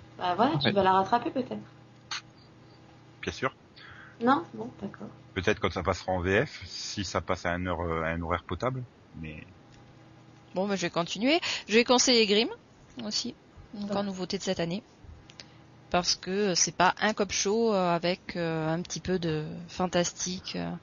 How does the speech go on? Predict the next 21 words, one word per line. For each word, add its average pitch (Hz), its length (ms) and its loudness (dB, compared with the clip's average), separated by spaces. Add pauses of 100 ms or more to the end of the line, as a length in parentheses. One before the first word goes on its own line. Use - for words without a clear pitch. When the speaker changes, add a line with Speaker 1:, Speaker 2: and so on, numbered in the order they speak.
(380)
Speaker 4:
ou 175 80 -4
de 175 100 0
merveilleux 180 500 2
pour, 165 300 -2
euh, 160 80 0 (140)
pour 185 140 8
l'enrober. 170 500 4 (840)
Je - 80 -14
dirais 196 180 6
que - 80 -2
c'est 202 80 2
même 190 340 0
plutôt 202 300 0
le 190 80 0
contraire, 190 340 2
quoi. 190 140 0
C'est 185 140 -2
une 180 60 -2
série 190 220 2
fantastique, 185 560 0
euh, 160 400 0